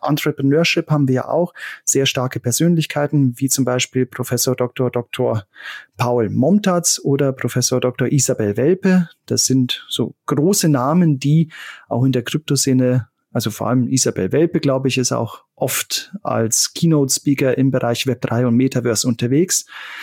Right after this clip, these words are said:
Die werden wir alle hier vereinen in diesem großen neuen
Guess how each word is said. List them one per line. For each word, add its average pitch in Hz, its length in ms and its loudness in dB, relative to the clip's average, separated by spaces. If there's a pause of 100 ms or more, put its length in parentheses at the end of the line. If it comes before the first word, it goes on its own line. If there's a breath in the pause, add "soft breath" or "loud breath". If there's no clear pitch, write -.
(500 loud breath)
Die 165 320 4
werden 131 240 2
wir 123 180 0
alle 135 240 2
hier 135 320 0
vereinen 120 640 0
in 120 200 2
diesem 117 340 2
großen 110 400 0
neuen 107 420 2